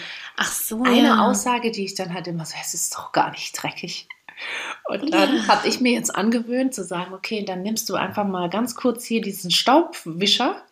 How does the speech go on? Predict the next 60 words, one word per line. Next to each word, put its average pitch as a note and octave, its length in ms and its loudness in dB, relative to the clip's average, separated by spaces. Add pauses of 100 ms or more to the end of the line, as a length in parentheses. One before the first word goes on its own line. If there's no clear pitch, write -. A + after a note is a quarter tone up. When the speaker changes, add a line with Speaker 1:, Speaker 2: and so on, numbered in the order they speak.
(100)
Speaker 2:
und B3 160 0
Speaker 1:
Ja. A3+ 140 4
Speaker 2:
dann G3 60 -2
fährst - 340 -2
du E3 40 -6
hier D#3 160 2
einmal D#3+ 260 -2
ganz D#3 260 -2
kurz E3+ 240 -4
entlang D3 340 -6
und D#3+ 100 0
dann F3 120 4
können G#3+ 180 2
wir F3+ 100 6
Speaker 1:
Ja. F4 80 2
Speaker 2:
drüber E3 220 2
sprechen, E3 400 -4
ob's D3+ 220 -2
hier E3+ 140 -2
dreckig E3+ 520 -4
ist E3+ 180 -2
oder D3+ 240 -6
nicht.“ A3 320 0 (120)
Speaker 1:
Ja. D#4 220 8 (380)
Speaker 2:
<laughs> E4+ 60 4 (680)
Speaker 1:
Genau. F4+ 160 4
Speaker 2:
Und A3 160 4
dann G3+ 240 6 (160)
ist D#4+ 120 -2
er C#4 140 6
aber G3+ 220 0
immer F4 260 -4
total D4+ 640 -6
überrascht A3 540 -2
und F#3 100 -8
sagt, F3 260 -6 (520)
„Krass, A3+ 600 0 (420)
wo - 80 -12
kommt - 360 -2
denn - 120 -4
das B3+ 260 4
jetzt - 320 4
her?“ F#3 420 4
Und F3+ 80 -12
ich F3 100 -8
sage, F3 280 -4
„Ja, F#3 260 -10
wenn F#3+ 140 -6
man G3 160 -8
in F#3 160 -10
einer E3+ 160 -4
Wohnung F3 280 -4
lebt A#3 460 2
und E3+ 140 -2
sich F3 180 -4
hier G3 140 -4
vierundzwanzig F#3 640 -2
Stunden B3 340 -2
gefühlt E3+ 400 -4
aufhält, G3+ 560 2